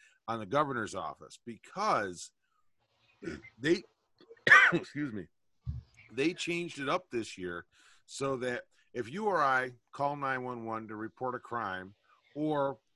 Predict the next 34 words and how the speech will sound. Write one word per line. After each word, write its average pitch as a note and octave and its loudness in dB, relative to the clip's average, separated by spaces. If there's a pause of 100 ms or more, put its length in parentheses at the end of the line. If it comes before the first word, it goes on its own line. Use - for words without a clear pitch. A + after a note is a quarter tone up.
we C3+ -2
are C3 2
interviewed C3 -4
by A#2+ 2
the A#2+ -2
police A#2 -6
and G#2+ -12
give B2 -2
them A#2 -8
information A2+ -8
to G#2 -10
help G#2 -4
solve D3 -4
a A#2+ -12
crime, F#2 -12 (1500)
our D#3+ 4
contact D#3+ 0
information A2+ -6 (480)
is C3 -2
in D3+ -4
the D#3+ -2
record B2+ -2
and B2 -8
has A2+ -4
to - -18
be C3 -10
handed A2 -6
over G2+ -6
to G#2+ -4 (400)
the G2+ -10
suspect A#2+ -4
and G#2 -8
their A#2+ -4
lawyer. B2+ -4